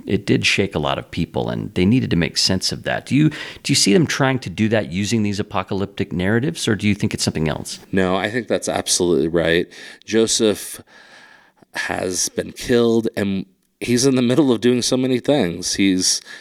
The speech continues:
Speaker 2: maybe gonna lead the saints to a new location. He's started the Council of Fifty, this political movement within the church, and he's running for president of the United States. He's building a temple.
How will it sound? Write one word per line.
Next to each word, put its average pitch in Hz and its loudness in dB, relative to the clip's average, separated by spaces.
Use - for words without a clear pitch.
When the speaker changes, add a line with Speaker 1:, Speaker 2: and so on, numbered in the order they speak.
Speaker 2:
maybe 101 0
gonna 104 -2
lead 101 -2
the 104 0
saints - -2
to - -4
a 90 0
new 98 -2
location. 107 0
He's 98 0
started 104 2
the - -2
Council 95 -4
of 85 -4
Fifty, 113 -4
this - -6
political 101 0
movement 107 2
within 107 2
the 107 2
church, 110 0
and 95 -2
he's 95 -4
running 110 0
for - -6
president 110 0
of 110 2
the 107 2
United 101 -2
States. 107 -2
He's 87 -8
building 110 2
a 101 -2
temple. - -2